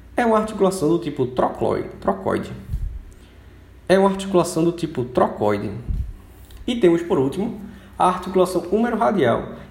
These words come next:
que é feita entre o capítulo do húmero e a cabeça do rádio. Essas três articulações estão envolvidas pela cápsula da articulação do cotovelo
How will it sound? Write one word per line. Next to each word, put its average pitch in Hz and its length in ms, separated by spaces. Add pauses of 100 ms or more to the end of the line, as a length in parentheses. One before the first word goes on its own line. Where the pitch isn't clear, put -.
que - 100
é 175 60
feita 151 320
entre 151 220
o 147 100 (160)
capítulo 240 560
do 147 100
húmero 170 380 (480)
e 320 60
a 285 80
cabeça 180 400
do 185 100
rádio. 117 340 (2250)
Essas 247 280
três 220 220
articulações 147 680
estão 156 260
envolvidas 151 480
pela 151 220
cápsula 175 500
da 151 140
articulação 170 560
do 175 80
cotovelo 127 580